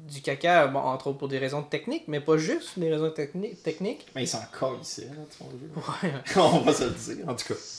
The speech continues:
Speaker 1: Mais, euh, l'idée, c'est que ça, ça, ça,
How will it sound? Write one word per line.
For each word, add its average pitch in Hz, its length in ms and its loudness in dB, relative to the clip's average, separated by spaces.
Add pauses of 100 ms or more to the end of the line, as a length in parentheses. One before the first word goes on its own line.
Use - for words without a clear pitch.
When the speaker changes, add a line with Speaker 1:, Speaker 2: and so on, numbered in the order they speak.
(120)
Speaker 1:
Mais, 160 200 6 (480)
euh, 123 300 0
l'idée, 156 320 2
c'est 190 120 -2
que 151 200 4
ça, 143 240 2
ça, - 200 -6
ça, 120 400 0